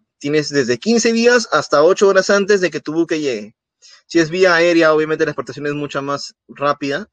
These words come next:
y tiene que ser entre quince días y cuatro horas.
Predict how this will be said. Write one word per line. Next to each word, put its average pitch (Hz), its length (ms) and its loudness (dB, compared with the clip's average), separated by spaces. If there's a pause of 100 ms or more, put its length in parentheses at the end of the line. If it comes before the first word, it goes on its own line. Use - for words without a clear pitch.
(380)
y 151 100 -10
tiene 156 220 -4
que 143 80 -2
ser 147 180 0
entre 147 260 0
quince 180 260 -4
días 180 320 -2
y 147 100 -14
cuatro 147 320 0
horas. 120 440 -4